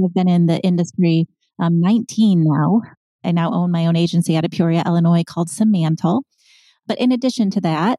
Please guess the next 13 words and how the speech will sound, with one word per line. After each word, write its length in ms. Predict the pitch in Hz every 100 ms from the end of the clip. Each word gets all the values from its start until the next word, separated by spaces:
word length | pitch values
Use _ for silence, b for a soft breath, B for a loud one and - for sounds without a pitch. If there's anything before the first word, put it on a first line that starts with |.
| -
I 160 | 175 170
also 400 | 175 170 202 185
have 420 | - 170 165 165
a 100 | 175
side 340 | - 180 175
business 460 | 175 165 160 175 - 170
I 80 |
call 180 | 165 170
the 80 | 185
Misty 320 | 185 170 175
Effect, 500 | 170 175 165 - - _ _ _ -
where 380 | 175 170 170 -
I 340 | 165 170 185